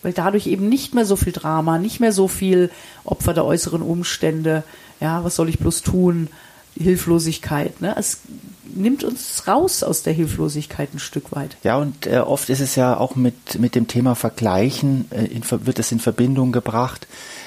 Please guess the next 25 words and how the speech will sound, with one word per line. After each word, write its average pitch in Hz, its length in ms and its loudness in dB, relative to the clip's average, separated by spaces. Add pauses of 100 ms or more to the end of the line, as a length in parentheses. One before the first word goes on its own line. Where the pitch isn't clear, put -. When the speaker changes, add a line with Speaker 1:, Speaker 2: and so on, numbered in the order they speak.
(140)
Speaker 2:
Sozusagen, 110 520 0
wenn 113 120 4
ich 117 140 0
mich 120 160 -2
mit 113 140 2
Menschen 120 400 2
vergleiche, 113 600 0
egal 98 280 0
auf 120 160 0
welchem 107 400 0
Lebensfeld 123 800 0
ich 107 100 -4
das - 220 -6
tue, 143 420 4 (680)
ähm, 110 360 2
wenn 113 140 4
ich 107 120 0
da 110 100 0
gut - 220 -4
abschneide, 127 720 0 (340)
dann 107 240 2
fühle 107 260 0
ich 107 140 -6
mich 98 160 -4
gut. 185 340 2